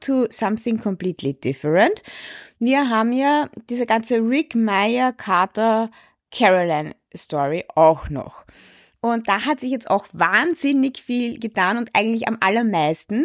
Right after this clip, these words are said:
also wenn man so, wer ist jetzt mit wem zusammen? Es war ja so, der Rick konnte nicht zu diesem Screening von der Serie von Carter und Maya kommen und die Maya war total pisst.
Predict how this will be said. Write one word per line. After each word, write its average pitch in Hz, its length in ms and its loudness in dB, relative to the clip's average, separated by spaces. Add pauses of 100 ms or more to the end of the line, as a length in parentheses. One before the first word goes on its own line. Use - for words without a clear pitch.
(140)
also 202 240 -4
wenn 196 140 -4
man 208 240 -4
so, 202 500 -4
wer 196 220 0
ist 202 80 -2
jetzt 214 120 -8
mit 208 140 -8
wem 190 140 -6
zusammen? 208 440 -6 (520)
Es 294 200 2
war 381 100 4
ja 381 180 4
so, 190 340 -2 (380)
der 240 200 6
Rick 247 420 0
konnte 269 540 2
nicht 247 360 0
zu - 300 -8
diesem 240 280 -2
Screening 277 640 0
von 233 500 -2
der 220 200 0
Serie 226 640 2
von 220 260 -4
Carter 196 480 0
und 175 200 -6
Maya 156 360 0
kommen 254 360 0
und 247 160 -4
die 254 60 0
Maya 208 300 4
war 214 100 2
total 226 280 0
pisst. - 460 -2